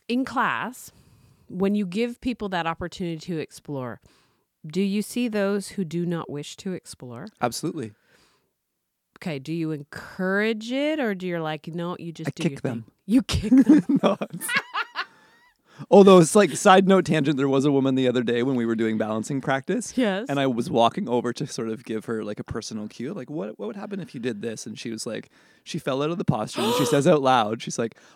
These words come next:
Speaker 2: "Oh, I thought you were gonna push me."
Speaker 1: <laughs>
Speaker 2: And so the whole class just started laughing. It was
Speaker 1: 'Cause
Speaker 2: sort
Speaker 1: you do that
Speaker 2: 'cause I
Speaker 1: on
Speaker 2: totally push people over in classes. So
Speaker 1: <laughs> in
Speaker 2: it's like, that's
Speaker 1: balancing
Speaker 2: my,
Speaker 1: class.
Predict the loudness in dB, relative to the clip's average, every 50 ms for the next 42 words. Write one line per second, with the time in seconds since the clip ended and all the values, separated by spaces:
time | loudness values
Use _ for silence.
0 | _ -2 0 2 2 4 6 4 4 4 2 -2 -2 -2 -2 -2 -4 -2 2 2
1 | 2 2 2 -4 -6 -8 -10 -14 -14 -16 -20 _ _ -10 -6 -4 -2 0 2 0
2 | 0 0 -4 -8 -10 -14 -20 -20 _ _ -6 -4 -2 4 6 6 8 8 8 6
3 | 4 4 4 8 10 12 12 12 12 12 8 4 6 8 8 8 8 6 4 0
4 | -4 -4 -4 -4 -2 0 0 2 0 0 -2 -4 -4 -2 0 2 2 0 0 -4
5 | -2 0 2 2 0 0 -6 -8 -8 -10 _ _ -18 -10 -8 -6 -4 -2 0 0
6 | 0 2 2 2 2 0 -2 -2 -2 -2 -2 0 0 0 0 0 0 4 6 8
7 | 8 8 8 8 10 10 10 10 10 8 6 6 6 6 4 4 2 -2 -2 0
8 | 0 0 0 0 0 0 -2 -2 -4 -4 -6 -6 -6 -6 -6 -6 -6 -8 -6 -4
9 | -4 -4 -4 -2 -2 0 0 0 0 -2 0 0 0 0 0 0 -2 -2 -2 -4
10 | -4